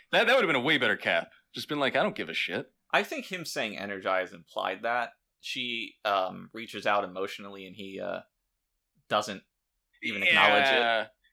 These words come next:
Speaker 1: Yeah, it, it, it, in, in the same way, in the same way he almost killed that guy 'cause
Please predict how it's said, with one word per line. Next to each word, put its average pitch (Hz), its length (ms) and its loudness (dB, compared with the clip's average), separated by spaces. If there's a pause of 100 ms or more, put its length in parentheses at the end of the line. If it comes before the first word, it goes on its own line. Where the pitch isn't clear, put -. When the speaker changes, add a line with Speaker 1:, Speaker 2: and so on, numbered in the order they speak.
(560)
Speaker 1:
Yeah, 120 540 2
it, 170 160 -2 (840)
it, 160 140 -10
it, 165 180 0
in, 170 200 0
in 175 140 0
the 170 80 0
same 185 340 2
way, 151 340 4
in 139 60 2
the 143 100 0
same 160 280 0
way 143 160 2
he 131 160 2
almost 131 600 2
killed 127 280 0
that 123 180 2
guy 127 300 4
'cause - 300 -8